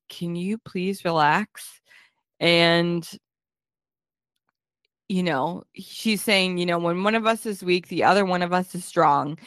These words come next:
And Jack is like, "Which one of us is it?"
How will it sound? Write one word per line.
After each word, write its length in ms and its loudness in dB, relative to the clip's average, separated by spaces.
And 180 -2
Jack 340 2
is 220 -4
like, 560 -2
"Which 280 2
one 220 2
of 120 -2
us 200 0
is 260 0
it?" 260 -6